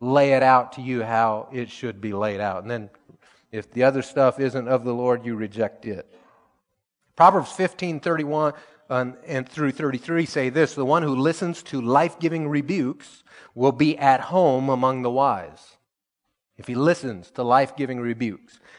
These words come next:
you'll be at home among the wise. "Anyone who ignores discipline despises himself. But whoever listens to correction," that means listening intelligently, listening to understand and do,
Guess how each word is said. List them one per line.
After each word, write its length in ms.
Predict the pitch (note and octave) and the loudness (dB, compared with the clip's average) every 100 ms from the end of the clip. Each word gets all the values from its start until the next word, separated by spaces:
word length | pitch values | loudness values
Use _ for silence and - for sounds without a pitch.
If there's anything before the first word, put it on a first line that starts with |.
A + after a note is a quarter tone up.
| - | -8
you'll 160 | A#2+ A#2 | -4 0
be 340 | C3+ C3 - | 0 0 -2
at 220 | C3+ C3 A2+ | 0 2 2
home 560 | D3 D#3+ C3 G2 F2+ F#2+ - | 2 2 2 -2 -12 -20 -8
among 280 | B2+ A#2+ A2+ | 0 0 0
the 80 | |
wise. 280 | A2 A2 G#2+ | 2 4 2
"Anyone 400 | E3+ G#3+ B3+ A#3+ | 0 2 6 6
who 140 | G#3+ G3+ | 8 4
ignores 480 | F3 G3 G#3 G#3+ F3+ | 4 4 4 4 4
discipline 580 | G#3+ A#3 G#3 G#3 G#3+ - - D3+ | 2 2 0 0 0 -4 -12 0
despises 800 | G#3 - G#3+ A#3+ C#4 F#3 D3 A2+ | 0 0 0 4 4 2 -2 -2
himself. 800 | C#3 A#2 - C3+ G#2 - - - | -4 -4 2 4 4 2 -14 -2
But 120 | E3 | 2
whoever 460 | F3+ B3 A#3 F3+ - - | 6 8 8 8 4 -4
listens 1040 | C3+ D3 B3 - - D#3+ D3+ F#3+ F3 - | 2 6 6 4 -2 0 2 -2 -6 -14
to 180 | - F#3 | -8 -6
correction," 800 | - D3+ C#3+ C3+ - C#3+ D#3 E3+ - | -2 2 4 2 -2 -4 -4 -8 -6
that 120 | C3 | -2
means 260 | D3+ B2+ C#3 | -2 -2 2
listening 680 | D3 E3 - F3 F3 E3+ - _ _ _ _ _ _ _ _ _ - | 2 0 -6 -4 -4 -4 -10 _ _ _ _ _ _ _ _ _ -6
intelligently, 1000 | D3 D3 - F#3 F3+ C3+ A2+ F#2 G2 F2 | -4 -4 -4 0 2 0 -4 -10 -12 -10
listening 600 | G2 C3+ F3 - E3+ D#3+ | -2 0 0 -2 -6 -6
to 120 | D#3+ | -6
understand 720 | D#3+ D#3 C#3+ - E3+ D3+ C#3+ C3+ | -8 -6 -8 -8 -8 -6 -4 -6
and 180 | B2+ B2+ | -6 -4
do, 340 | C3+ G2+ | -4 -6